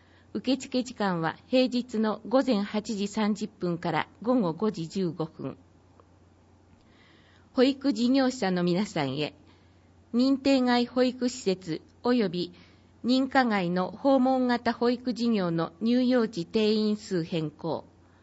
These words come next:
児童福祉法施行規則の一部を改正する省令が公布され、四月以降は、一日に保育する乳幼児の数が五人以下の施設も県への届け出が必要となります。また、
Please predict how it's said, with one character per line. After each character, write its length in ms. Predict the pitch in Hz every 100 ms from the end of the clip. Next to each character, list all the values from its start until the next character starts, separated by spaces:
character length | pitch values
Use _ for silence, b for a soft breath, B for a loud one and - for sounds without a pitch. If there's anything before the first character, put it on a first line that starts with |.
| b b b b b b -
児 140 | 220
童 220 | 269 269
福 200 | 285 -
祉 200 | 247 226
法 320 | - 214 208 - -
施 160 | -
行 220 | - 254 262
規 120 | -
則 300 | 233 214 185
の 120 | 190
一 360 | 196 196 226 185
部 160 | 180
を 80 | 156
改 260 | - 240 233
正 240 | 254 240
す 160 | 240 226
る 80 |
省 240 | 226 220 214
令 180 | 214 202
が 140 | 208
公 240 | 208 214
布 140 | 208 -
さ 180 | 208 196
れ、 180 | 180 B B B -
四 160 | -
月 280 | 247 269 254
以 80 | 254
降 300 | - 196 180
は、 180 | 170 - B B B -
一 260 | 220 254
日 280 | 254 254 254
に 100 | 247
保 200 | 247 233
育 200 | 233 240
す 160 | - 226
る 220 | 220 -
乳 280 | 202 240 254
幼 180 | 262 247
児 160 | - 180
の 100 | 180
数 300 | 214 208 170
が 220 | 165 -
五 140 | 180 233
人 240 | 262 262
以 80 | 262
下 160 | 220
の 100 | 185
施 100 | 180
設 280 | - 196 196
も 200 | 180 175 B B
県 260 | - 262 226
へ 100 | 190
の 160 | 175 170
届 420 | 185 202 208 220
け 0 |
出 80 | 196
が 140 | 202
必 180 | 202 214
要 140 | 185
と 120 | 185
な 140 | 175 165
り 100 | 143
ま 120 | 160
す。 200 | - - b b b b b _
ま 120 | 220
た、 200 | 220 226